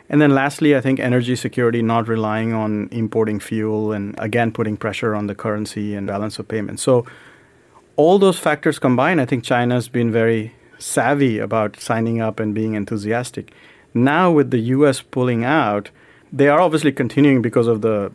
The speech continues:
reasons I mentioned, but ultimately, if the whole world starts to renege or not enthusiastically support the Paris agreements, then the whole, uh, manufacturing market and opportunity becomes less. So in some senses, I think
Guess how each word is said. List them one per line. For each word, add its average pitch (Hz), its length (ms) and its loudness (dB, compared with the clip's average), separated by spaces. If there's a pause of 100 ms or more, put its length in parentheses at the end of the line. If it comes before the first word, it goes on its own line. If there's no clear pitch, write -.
(120)
reasons 113 400 -2
I 107 80 -4
mentioned, 113 420 -4
but 107 220 -2 (800)
ultimately, 165 560 2
if 139 80 4
the 139 120 4
whole 147 260 4
world 131 520 4
starts - 520 -2
to 113 420 -2 (340)
renege 123 580 2
or 110 100 0
not 113 320 -2
enthusiastically 113 920 -4
support 110 500 -4
the - 80 -6
Paris 110 320 -4
agreements, 131 460 -2
then 117 360 -2 (520)
the 120 100 2
whole, 127 440 2
uh, 107 340 0
manufacturing 117 1200 -2
market 110 640 -2
and 110 160 -4
opportunity 107 640 -6
becomes 104 420 -8
less. 110 320 -4
So 110 480 -4 (400)
in 120 140 -4
some 160 240 2
senses, 131 400 0
I 117 80 4
think 113 340 -4